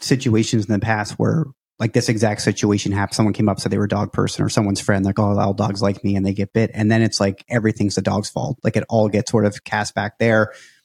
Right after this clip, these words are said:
The dog's the one who pays for it, uh, on their terms, 'cause now they have a bite history or,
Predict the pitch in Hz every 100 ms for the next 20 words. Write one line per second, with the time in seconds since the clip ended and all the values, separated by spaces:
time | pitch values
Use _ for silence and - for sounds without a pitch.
0 | - 110 113 113 113 101 107 113 107 -
1 | 110 104 98 101 - 113 107 104 - 98
2 | 113 113 110 104 98 98 104 - - -
3 | 101 104 113 117 110 104 101